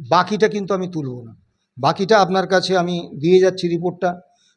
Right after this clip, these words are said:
যদি কারোর জানার আগ্রহ থাকে আপনার থেকে জেনে নেবে। তাপসীর মৃত্যু রহস্য নিয়ে সিবিআই ক্রাইম ব্রাঞ্চের সুপারিনটেনডেন্টকে একটি রিপোর্ট জমা দিয়েছিলেন এসএসকেএম হসপিটালের ফরেন্সিক এবং চেস্ট মেডিসিনের তৎকালীন বিভাগীয় অধ্যাপক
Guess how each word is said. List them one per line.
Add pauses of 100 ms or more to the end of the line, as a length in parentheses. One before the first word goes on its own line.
(120)
যদি
কারোর
জানার
আগ্রহ
থাকে
আপনার
থেকে
জেনে
নেবে। (1700)
তাপসীর
মৃত্যু
রহস্য
নিয়ে
সিবিআই
ক্রাইম
ব্রাঞ্চের
সুপারিনটেনডেন্টকে (320)
একটি
রিপোর্ট
জমা
দিয়েছিলেন
এসএসকেএম
হসপিটালের
ফরেন্সিক (480)
এবং
চেস্ট
মেডিসিনের
তৎকালীন
বিভাগীয়
অধ্যাপক